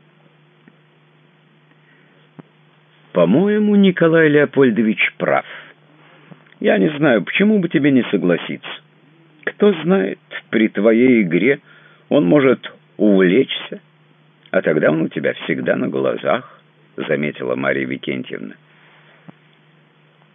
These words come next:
Что же, маман, дело не во мне, я согласна. Вы за него ручаетесь, Николай Леопольдович?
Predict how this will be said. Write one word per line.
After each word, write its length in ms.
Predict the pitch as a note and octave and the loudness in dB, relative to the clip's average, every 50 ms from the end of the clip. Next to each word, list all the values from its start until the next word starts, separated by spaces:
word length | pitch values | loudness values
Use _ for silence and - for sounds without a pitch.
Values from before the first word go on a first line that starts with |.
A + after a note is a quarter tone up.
| _ _ _ _ _ _ _ _ _ _ _ _ _ _ _ _ _ _ - - - - | _ _ _ _ _ _ _ _ _ _ _ _ _ _ _ _ _ _ -16 -14 -12 -12
Что 160 | - - D#3 | -10 -8 -8
же, 120 | C#3 C#3 | -4 -2
маман, 480 | C3 A#2 F2 D2+ C#2 B1+ A#1+ B1 A#1 - - _ _ _ _ _ _ _ _ _ _ _ _ _ _ _ - | 0 0 2 0 0 -2 -2 -4 -8 -10 -14 _ _ _ _ _ _ _ _ _ _ _ _ _ _ _ -8
дело 400 | - D2+ D2 C#2+ G#2+ D3+ D#3 F3 | -6 -4 -2 0 0 0 0 0
не 120 | F#3 F#3 F#3 | 0 0 0
во 140 | F3+ F#3+ | 0 0
мне, 280 | F3+ F3 E3 D#3+ E3 D#3+ | 0 0 0 -2 -2 -2
я 260 | B2 G#2 A2 A2+ A#2 B2+ - - - | -2 -2 -4 -4 -8 -14 -18 -6 -4
согласна. 640 | G2+ F2+ D2 C#2+ D2 D#2 G2+ - - - - - - _ _ _ _ _ _ _ _ _ _ _ _ _ _ _ _ _ _ _ _ _ _ _ _ _ _ _ _ _ _ _ _ _ _ _ - - _ _ _ | -2 -2 0 0 -2 -2 -2 -4 -8 -12 -14 -14 -16 _ _ _ _ _ _ _ _ _ _ _ _ _ _ _ _ _ _ _ _ _ _ _ _ _ _ _ _ _ _ _ _ _ _ _ -20 -20 _ _ _
Вы 200 | E2 E2 C#3 A#2 | -4 -2 0 0
за 140 | - D#2 F2 | 0 2 2
него 240 | F2+ D#2+ D2 D#2 D#2 | 2 2 4 4 4
ручаетесь, 680 | D#2 D#2 - - A2+ C3 D#3 F3 G3+ - - - - - - - - _ _ _ _ _ _ - | 2 2 0 0 -2 -2 -2 -4 -6 -10 -14 -14 -16 -16 -20 -20 -20 _ _ _ _ _ _ -4
Николай 460 | D2+ E2+ F2 - F#2+ F2+ E2 D2 C2 | -2 -2 0 0 0 0 0 0 -2
Леопольдович? 840 | A#1+ A#1+ A#1+ - A#1+ A#1 A#1 A#1 A#1 G#1+ G1+ - - - - - | -4 -6 -8 -8 -8 -8 -8 -8 -10 -14 -16 -16 -18 -18 -18 -20